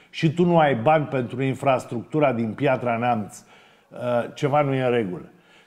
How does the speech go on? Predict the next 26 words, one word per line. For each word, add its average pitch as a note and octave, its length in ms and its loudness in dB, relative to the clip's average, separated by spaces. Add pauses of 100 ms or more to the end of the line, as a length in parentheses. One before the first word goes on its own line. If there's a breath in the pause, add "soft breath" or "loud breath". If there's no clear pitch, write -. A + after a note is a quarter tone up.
Când D3 300 2
tu E3+ 180 2
dai D3+ 300 4
de C3+ 240 0
cinci G3+ 540 0
ori F3+ 240 4
mai B2+ 200 0
mult C3+ 560 0 (200)
orașului C3+ 540 0
Târgu C3 360 -2
Neamț B2+ 400 0
și - 260 -14 (100)
nu F#3+ 140 4
dai E3 260 4
în B2+ 60 -4
Piatra B2+ 500 -2
Neamț, C3 280 -4
uh, - 840 -6
nu C#3+ 100 0
e C#3 100 0
în C3 80 0
regulă. F#2+ 400 -4 (640 soft breath)
Uh, B2+ 280 -12
ne-am C#3+ 180 0
săturat, D3+ 580 2 (120)
uh, D3 80 -2